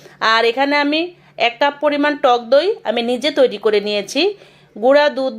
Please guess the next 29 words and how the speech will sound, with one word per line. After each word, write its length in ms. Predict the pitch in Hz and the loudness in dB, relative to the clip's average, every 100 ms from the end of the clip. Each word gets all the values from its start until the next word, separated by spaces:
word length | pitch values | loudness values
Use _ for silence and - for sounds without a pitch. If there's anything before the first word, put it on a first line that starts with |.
| 254 | -2
দিয়ে 180 | 285 320 254 | 2 4 2
আমি 140 | 233 220 | -2 -4
ভিনেগার 380 | 247 254 240 233 208 | -2 0 2 0 2
দিয়ে 140 | 240 302 233 | 2 4 2
দইটা 240 | 214 240 247 | 2 0 2
তৈরি 180 | 233 208 220 | 0 0 0
করে 160 | 208 208 | 0 0
নিয়েছি। 320 | 208 196 262 359 403 _ _ - | -4 -6 -2 -4 -4 _ _ -4
আমার 220 | 226 226 | 0 2
বাসায় 280 | 220 214 254 247 | 0 0 2 2
টক 140 | 214 214 | 2 2
দই 120 | 247 247 | 0 0
ছিল 140 | 277 254 202 | 0 0 0
না, 80 | 262 - _ _ 226 | -6 -10 _ _ -4
আপনাদের 300 | 233 254 269 269 | -2 0 2 0
কাছে 180 | 262 277 254 | -2 -2 -2
থাকলে 280 | 240 247 294 | -2 0 0
আপনারা 260 | 269 233 220 214 | 0 0 0 0
সেভাবেই 380 | 240 233 240 262 220 | 0 2 2 2 0
দিবেন, 240 | 208 247 415 - - - | 0 0 0 -10 -10 -2
আর 80 | 196 202 | 0 0
না 60 | 208 254 | 0 0
থাকলে 220 | 240 320 262 | -2 0 0
আমার 160 | 202 202 | 0 -2
মতো 160 | 196 - 233 | -2 -2 0
তৈরি 180 | 185 180 | 0 0
করে 140 | 190 202 254 | 0 0 0
নিতে 160 | 226 190 | 0 0
পারেন। 220 | 143 143 | -2 -2